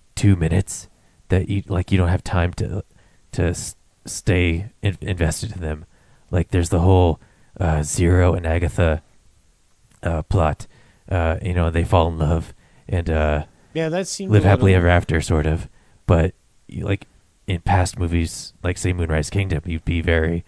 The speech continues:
Speaker 1: like, rooting for them. But in this movie, it's kinda like they're just there.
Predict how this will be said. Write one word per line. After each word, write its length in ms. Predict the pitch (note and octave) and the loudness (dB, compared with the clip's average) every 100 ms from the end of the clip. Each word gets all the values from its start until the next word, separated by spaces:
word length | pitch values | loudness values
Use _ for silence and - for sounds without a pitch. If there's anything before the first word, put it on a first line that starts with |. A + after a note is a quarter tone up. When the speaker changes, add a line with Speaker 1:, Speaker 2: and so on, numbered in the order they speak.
| _ _ - | _ _ -8
Speaker 1:
like, 240 | - - | -8 -6
rooting 300 | G2 F#2+ F#2 | 2 4 4
for 140 | - D#2+ | 0 -2
them. 280 | D2 D#2 - _ _ _ _ | -2 -4 -8 _ _ _ _
But 160 | F2+ F2 | 0 2
in 120 | F#2 | 0
this 120 | F2 F#2+ | 0 0
movie, 160 | E2 | 0
it's 100 | E2 | -2
kinda 180 | F2 E2 | -2 -2
like 140 | E2 | -2
they're 100 | F#2 | -2
just 280 | F2+ E2 - | -4 -4 -6
there. 420 | D2 D2 C#2+ C2+ | -4 -2 -4 -6